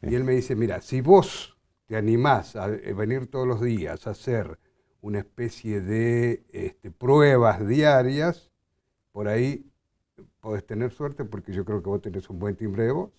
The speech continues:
Y podré, yo he perdido mucho la voz, no es la que tengo ahora. Y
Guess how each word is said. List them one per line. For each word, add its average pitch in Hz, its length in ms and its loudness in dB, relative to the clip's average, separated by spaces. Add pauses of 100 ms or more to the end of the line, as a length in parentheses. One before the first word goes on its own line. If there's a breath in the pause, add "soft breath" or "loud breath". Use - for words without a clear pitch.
(560)
Y 101 80 -14
podré, 95 300 -6
yo 110 240 0
he 98 120 -4
perdido 92 360 -4
mucho 78 280 -10
la 76 100 -14
voz, 76 160 -10
no 80 140 -8
es 80 80 -6
la 80 100 -8
que 78 100 -12
tengo 78 240 -12
ahora. 120 260 -6 (1300 soft breath)
Y 127 600 2